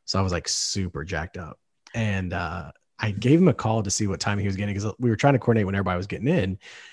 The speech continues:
And, um, I called T R. He's like, "Man," he goes, "it's so crazy. Like, I was just telling my wife about you." And I was like, and I started just, like, going through the Rolodex of, like, "Oh my God, what have I done around him? What have I done around him?"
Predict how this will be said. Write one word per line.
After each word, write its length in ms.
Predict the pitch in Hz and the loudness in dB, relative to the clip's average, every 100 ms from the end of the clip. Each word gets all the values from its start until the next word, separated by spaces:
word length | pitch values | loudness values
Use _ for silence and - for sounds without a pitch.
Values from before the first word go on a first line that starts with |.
| - _ | -20 _
And, 300 | 131 117 104 | 0 2 2
um, 460 | 98 92 82 85 98 _ _ _ _ _ - - - | 2 0 0 -4 -8 _ _ _ _ _ -20 -18 -6
I 60 | - | -2
called 180 | 120 107 | 0 2
T 120 | 110 | 4
R. 80 | 120 | 4
He's 140 | 117 | 4
like, 140 | 104 110 | 2 4
"Man," 240 | 131 151 | 6 8
he 80 | 131 | 8
goes, 160 | 104 | 4
"it's 100 | 175 | 0
so 120 | - 113 | 0 4
crazy. 260 | 175 160 | 4 6
Like, 140 | 107 - | 4 0
I 160 | 101 110 | 2 6
was 160 | 127 113 | 6 6
just 160 | 101 | 2
telling 160 | - 95 | 0 0
my 80 | 90 | 2
wife 220 | 92 90 | 2 0
about 280 | 85 80 - | -2 -6 -8
you." 160 | 73 - _ - - _ _ _ _ - | -12 -14 _ -20 -20 _ _ _ _ -4
And 80 | |
I 60 | 107 | -2
was 100 | 107 | -2
like, 140 | 95 - | -2 0
and 60 | 107 | 2
I 60 | |
started 240 | 98 101 95 | 2 4 2
just, 120 | 95 | 2
like, 180 | 98 92 | 0 2
going 240 | 101 98 | 2 2
through 140 | 92 101 | 2 0
the 60 | |
Rolodex 420 | 90 95 85 80 - | 0 0 0 -4 -6
of, 60 | |
like, 120 | 90 - | -8 -6
"Oh 60 | 101 | -6
my 120 | 98 | -4
God, 180 | 95 98 | -4 -4
what 80 | |
have 100 | 101 | -4
I 80 | 90 | -4
done 160 | 101 101 | -4 -4
around 200 | 90 82 | -4 -6
him? 80 | 110 | -6
What 80 | |
have 100 | 117 | -2
I 60 | 110 | 0
done 160 | 98 90 | 0 0
around 220 | 78 73 | -2 -6
him?" 120 | 69 | -10